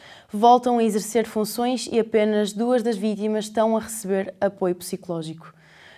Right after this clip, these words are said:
Destaca-se novamente os problemas no sistema de saúde pública, com falta de médicos permanentes em quinze centros de saúde,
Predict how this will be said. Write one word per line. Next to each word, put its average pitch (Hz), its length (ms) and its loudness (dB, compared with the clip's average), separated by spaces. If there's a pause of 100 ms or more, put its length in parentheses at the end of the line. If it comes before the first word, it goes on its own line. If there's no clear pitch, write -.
Destaca-se 190 580 4
novamente 190 460 2
os 190 80 -14
problemas 185 580 0
no 185 100 0
sistema 185 480 0
de 175 60 -12
saúde 170 260 -4
pública, 254 580 0 (320)
com 233 160 2
falta 240 440 6
de 214 60 2
médicos 226 460 0
permanentes 208 680 0
em 185 180 2
quinze 214 300 -2
centros 190 320 -4
de - 80 -14
saúde, 220 440 -2